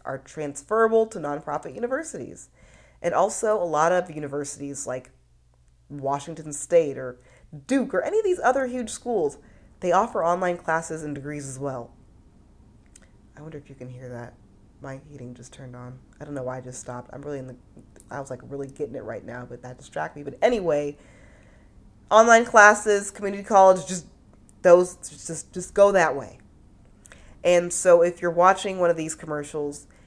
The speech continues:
and are thinking of going to a school like Everest, DeVry, University of Phoenix, do as much research as you can.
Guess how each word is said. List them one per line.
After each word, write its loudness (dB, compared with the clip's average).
and -6
are -6
thinking -8
of -8
going 2
to -8
a -8
school -4
like 0
Everest, -4
DeVry, 0
University -8
of -14
Phoenix, -10
do -10
as -12
much -4
research -8
as -10
you -10
can. -4